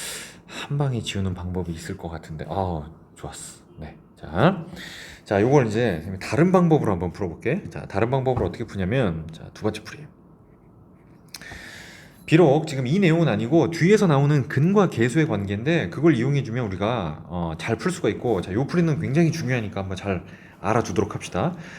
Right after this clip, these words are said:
자, 두 근이 일하고 이로 주어져 있는 상태고 중근이라고 나머지 근이 중근이라는 사실을 우리에게 지금 가르쳐 준 상태야. 그렇다면 X의 값이 일과 이와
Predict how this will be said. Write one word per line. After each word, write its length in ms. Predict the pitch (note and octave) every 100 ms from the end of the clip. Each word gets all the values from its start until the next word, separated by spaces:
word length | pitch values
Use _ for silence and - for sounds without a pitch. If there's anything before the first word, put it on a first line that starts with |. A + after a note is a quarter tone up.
| -
자, 120 | - G2+
두 320 | - D3 G3
근이 760 | G#3 C#3 C#3 A2 E2+ D#2 D#2+ - - _ _ _ _ _ _ - - - - D#3+
일하고 360 | G3 G3+ E3
이로 260 | G#2+ A#2 B2+
주어져 300 | - B2+ C3
있는 180 | G#2+ G2
상태고 800 | G#2 G2+ G2 G#2+ F#3+ A3+ - - - - -
중근이라고 760 | - - D3+ G3+ A3 G#3 C3+ B2
나머지 400 | F2+ B2+ F#3 E3+
근이 220 | D#3+ D3+
중근이라는 580 | - A2 C3+ F#3+ F#3 D3
사실을 320 | C3 A2+ A2+
우리에게 280 | F#2+ G#2 F#2+
지금 180 | F#2+ F2+
가르쳐 380 | - G2 D3+ F#3+
준 120 | C#3
상태야. 480 | G2 E2+ D#2+ C#2 C2 - -
그렇다면 640 | A#2+ C3 F#2+ B2+ F#2 - - - - - G#2+
X의 280 | - D3+ C#3
값이 260 | A2+ G#2
일과 600 | F#2+ C#3 B2+ G2 G2 F3 - - - - - -
이와 500 | A2+ D3 C3+ D#2+ E2